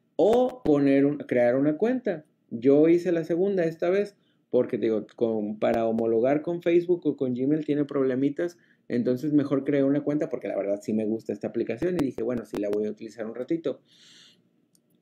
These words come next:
Entonces, nada más le das iniciar, tal cual, o bueno, si quieren, este, les digo, crean su de esta, su cuentita y los va a redireccionar aquí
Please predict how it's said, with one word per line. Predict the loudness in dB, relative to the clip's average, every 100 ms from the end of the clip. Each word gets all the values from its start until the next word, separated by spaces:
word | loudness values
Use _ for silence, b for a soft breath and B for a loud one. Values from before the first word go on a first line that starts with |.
| -4
Entonces, | -2 2 2 2 -2 -4 b b -4
nada | 0 2 2
más | 0 -2 -2
le | 0 2
das | 2 -2 -10 -4
iniciar, | -2 0 -2 -4 0 0 0 -4 _ -8
tal | -4 -2
cual, | -2 -2 -2
o | -2
bueno, | -4 -6 -8
si | -12
quieren, | -8 -4 -4 -4
este, | -6 -6 -6 -4 -2 -2 -2
les | -2
digo, | -2 -4 -8 _ _ _
crean | -4 0 2 0
su | 0 0
de | 2
esta, | 0 -2 -2 0 0 2 2 2 2 -2 -4 -12 -18 _ _
su | -6 -4 -2
cuentita | 0 6 6 6 0 -2 B B -4
y | 0 0
los | 0 0
va | 0 0
a |
redireccionar | 4 4 4 0 -6 -6 -6
aquí | -6 -6 -8 -8